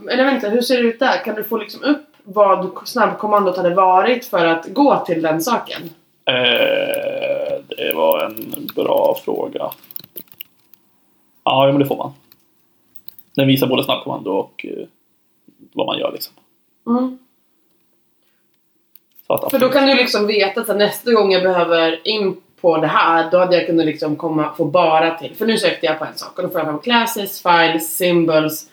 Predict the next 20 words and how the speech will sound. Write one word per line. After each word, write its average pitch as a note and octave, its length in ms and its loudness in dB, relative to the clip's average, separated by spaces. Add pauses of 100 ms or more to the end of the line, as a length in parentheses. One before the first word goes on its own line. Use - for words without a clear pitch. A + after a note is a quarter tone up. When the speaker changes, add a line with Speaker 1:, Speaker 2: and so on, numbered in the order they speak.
(160)
Speaker 1:
actions. - 720 -6 (600)
Eh, E3 240 0 (320)
och G3 120 4
hade F#3+ 160 4
jag F3 120 4
liksom, E3+ 320 -2
istället G3 260 -2
för A3+ 80 -2
att F3 100 0
gå F3 60 2
ner F3+ 480 2
till D3 160 -6
liksom C#3 400 -8
symbols E3 580 2
så - 80 -2
hade D#3 80 2
jag D3+ 100 2
bara D3 240 2
kunnat C#3+ 320 -4
använda C#3 520 -2